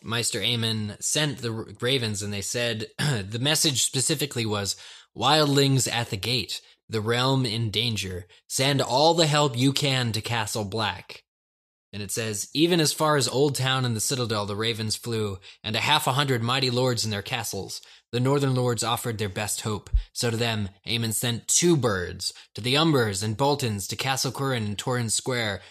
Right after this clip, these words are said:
Carhold and Deepwood Motte, to Bear Island, Old Castle, Widow's Watch, White Harbor, Barrowston, the Rills." None of these men show up in time. <laughs> I mean, it, it's, it's, it's unlikely to think that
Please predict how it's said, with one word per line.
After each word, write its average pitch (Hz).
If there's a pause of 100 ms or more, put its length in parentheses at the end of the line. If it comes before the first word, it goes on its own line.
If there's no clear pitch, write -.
(140)
Carhold 131
and 110
Deepwood 120
Motte, 107 (180)
to 107
Bear 127
Island, 104 (120)
Old 117
Castle, 101
Widow's 117
Watch, 107
White 143
Harbor, 104
Barrowston, 120
the 101
Rills." 143 (180)
None 220
of 277
these 247
men 240
show 214
up 226
in 202
time. 185 (240)
<laughs> -
I -
mean, 185
it, 180
it's, 190
it's, 190
it's 190
unlikely 196
to 143
think 143
that 120